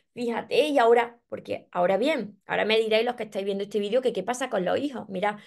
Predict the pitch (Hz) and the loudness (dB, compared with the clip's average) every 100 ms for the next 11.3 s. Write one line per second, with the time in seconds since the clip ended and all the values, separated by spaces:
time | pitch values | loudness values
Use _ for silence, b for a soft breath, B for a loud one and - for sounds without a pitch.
0 | B B B 220 226 262 294 285 220 240 | B B B -4 -4 -4 -2 -2 0 2
1 | 226 220 214 208 196 190 185 - 214 208 | 4 2 0 -6 -6 -6 -8 -6 -6 -8
2 | - - _ 214 208 190 185 202 254 - | -14 -20 _ -2 0 0 0 -2 -6 -12
3 | - _ b b b - 240 233 226 220 | -18 _ b b b -2 0 2 2 2
4 | 247 240 226 220 208 208 - 226 240 - | 2 0 0 0 -2 -4 -4 -4 -6 -14
5 | _ _ _ _ _ _ _ 208 196 180 | _ _ _ _ _ _ _ -4 -2 -2
6 | 175 165 202 202 196 185 190 185 170 170 | -2 -2 -2 -2 -2 0 0 0 -2 -2
7 | 175 175 - _ _ _ _ B B B | -6 -8 -12 _ _ _ _ B B B
8 | 254 240 269 247 - b b 226 214 202 | 4 4 2 0 -2 b b -4 -2 -2
9 | 196 - 185 - 233 262 269 247 247 247 | -4 -8 -14 -6 -2 0 0 0 -2 2
10 | 269 226 180 180 170 185 - 180 185 247 | 2 2 -2 -6 -6 -8 -8 -6 -6 -6
11 | 285 320 | -10 -14